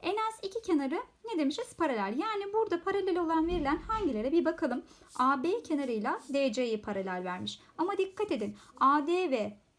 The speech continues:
C B burada paralel denir. Değil. O yüzden de ben buna paralel kenar diyemiyorum. Dikkat edin. Bir sonraki özelliğimize bakalım.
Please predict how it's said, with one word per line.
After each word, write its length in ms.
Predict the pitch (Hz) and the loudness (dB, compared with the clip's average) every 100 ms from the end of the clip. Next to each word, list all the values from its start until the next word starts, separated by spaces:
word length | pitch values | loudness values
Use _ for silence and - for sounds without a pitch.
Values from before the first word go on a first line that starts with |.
| - | -8
C 260 | 294 294 214 | 0 2 2
B 200 | 214 208 | 0 -2
burada 260 | 269 220 220 | -2 -2 -2
paralel 460 | 285 240 277 403 | -2 0 0 0
denir. 220 | 392 262 208 - - | 0 0 -2 -8 -2
Değil. 280 | 311 196 - | 0 0 0
O 120 | 320 | 0
yüzden 380 | 392 392 285 247 | 0 0 0 0
de 120 | 226 | 0
ben 200 | 277 311 | 2 4
buna 160 | 302 262 | 2 0
paralel 440 | 302 294 311 330 | -2 0 2 0
kenar 440 | 320 269 311 311 214 | 0 0 2 0 -4
diyemiyorum. 680 | 233 269 269 214 185 202 - | 0 2 2 0 -4 -8 -8
Dikkat 340 | 254 254 208 208 | -8 -4 -4 -6
edin. 220 | - 208 - _ _ _ _ - _ - | -8 -14 -18 _ _ _ _ -20 _ -8
Bir 80 | 311 | -6
sonraki 400 | 339 262 214 - | -2 -2 -2 -2
özelliğimize 560 | 285 240 226 214 208 208 | -2 -2 -4 -4 -4 -4
bakalım. 300 | 190 - | -6 -10